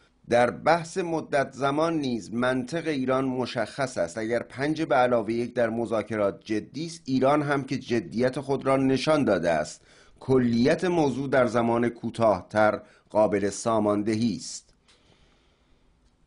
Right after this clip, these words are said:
وی تصریح کرد: «اما اصرار آنها به طولانی شدن روند مذاکرات به نفع هیچ کس نیست.»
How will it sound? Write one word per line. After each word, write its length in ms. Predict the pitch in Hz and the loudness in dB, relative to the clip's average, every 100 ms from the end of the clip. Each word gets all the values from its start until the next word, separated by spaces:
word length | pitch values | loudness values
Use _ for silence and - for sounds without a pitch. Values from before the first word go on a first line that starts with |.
| - | -6
وی 200 | 107 110 | 0 2
تصریح 480 | 110 123 123 175 175 | 4 2 0 -4 -4
کرد: 340 | 170 143 123 - | 0 0 0 -2
«اما 320 | 127 147 - | -2 0 0
اصرار 520 | 131 131 - 151 170 175 | -2 -2 -2 2 2 4
آنها 380 | 160 135 156 | 0 0 0
به 120 | 151 143 | -2 -4
طولانی 540 | - 139 143 135 127 | -8 -4 2 2 2
شدن 460 | - 127 147 180 156 | 0 0 0 2 2
روند 340 | 135 135 135 | 2 2 2
مذاکرات 760 | 123 123 110 107 113 110 113 95 | 0 0 2 0 2 0 2 0
به 140 | 95 | -2
نفع 400 | 104 107 - 107 | 0 0 -4 -6
هیچ 520 | 101 95 135 165 - - | -8 -6 -6 -6 -6 0
کس 340 | 123 110 - | 0 0 -2
نیست.» 480 | 107 85 - - | -2 -2 -6 -14